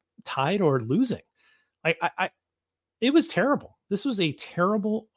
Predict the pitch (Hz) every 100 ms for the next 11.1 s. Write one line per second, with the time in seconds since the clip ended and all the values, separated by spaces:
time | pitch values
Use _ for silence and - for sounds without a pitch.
0 | _ 160 - 160 147 147 - 131 123 143
1 | 147 - 110 104 - - _ _ - 143
2 | 139 - 160 147 131 151 - 196 185 120
3 | 170 262 190 170 170 - - 175 185 151
4 | 123 113 254 - - - _ _ _ _
5 | _ - 170 165 151 - 285 - 156 175
6 | 202 - 160 254 214 214 208 - 131 107
7 | 113 165 208 135 123 _ _ _ _ _
8 | - - 147 202 180 127 120 - 175 233
9 | 185 127 127 143 - 170 135 - - -
10 | 160 139 131 220 214 156 143 151 127 -